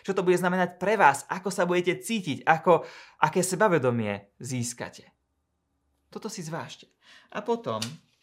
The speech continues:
uistite sa, že vám ide o niečo, čo naozaj veľmi chcete. Niečo, čo je vaše.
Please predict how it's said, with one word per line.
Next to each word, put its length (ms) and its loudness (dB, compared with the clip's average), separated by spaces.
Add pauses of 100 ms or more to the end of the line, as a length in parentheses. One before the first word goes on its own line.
(1040)
uistite 400 -2
sa, 100 -4
že 160 -4
vám 220 -4
ide 240 -6
o 80 -4
niečo, 320 -4
čo 80 -14
naozaj 560 2
veľmi 320 0
chcete. 240 -12
Niečo, 260 -8
čo 160 0
je 80 4
vaše. 380 4